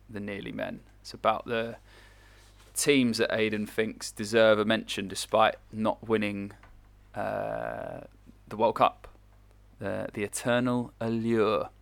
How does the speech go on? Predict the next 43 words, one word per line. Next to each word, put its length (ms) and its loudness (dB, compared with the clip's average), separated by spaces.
of 120 -14
the 60 -8
greatest 380 0
teams 280 -4
that 100 -10
failed 300 0
to 80 -12
win 140 -2
the 60 -4
World 220 0
Cup. 320 0
Um, 500 0
and 240 -2
there's 720 -2
twelve 280 6
chapters. 520 2
The 80 -4
Netherl-, 400 4
the 80 2
Netherlands 340 4
are 100 0
in 220 0
there 220 2
loads, 420 2
but, 160 -8
uh, 160 4
one 140 4
of 80 0
the 60 0
Netherlands 340 0
chapters 400 -4
is 220 -12
combined 420 2
seventy-four 380 -8
and 100 -6
seventy-eight. 440 -4
They're 140 -2
in 100 -6
there 160 -4
as, 220 -12
as 120 -8
one 160 0
chapter. 440 2